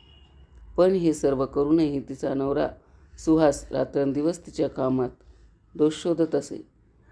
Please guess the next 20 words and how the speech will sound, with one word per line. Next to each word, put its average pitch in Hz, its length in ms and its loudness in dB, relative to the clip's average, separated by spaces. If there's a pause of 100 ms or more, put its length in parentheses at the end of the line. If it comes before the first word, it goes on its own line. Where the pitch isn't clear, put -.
(260)
जरी 190 260 2
ती 226 160 -2
तिच्या 185 340 0
पतीपेक्षा 160 640 0
जास्त 151 380 -2
शिक्षित, - 460 -4 (640)
शिक्षित 202 400 -2
होती, 160 420 -6 (300)
जास्त 147 300 -2 (100)
कमाई 156 280 2
करत 165 320 -2
होती, - 260 -12 (480)
परंतु 175 320 0
आपल्या 143 340 0
पतीचा 143 600 -4
अभिमान 135 420 -4 (240)
बाळगण्याऐवजी, 135 800 -2 (1700)
पत्नीचा 196 480 0
अभिमान 147 420 2
बाळगण्याऐवजी 143 760 0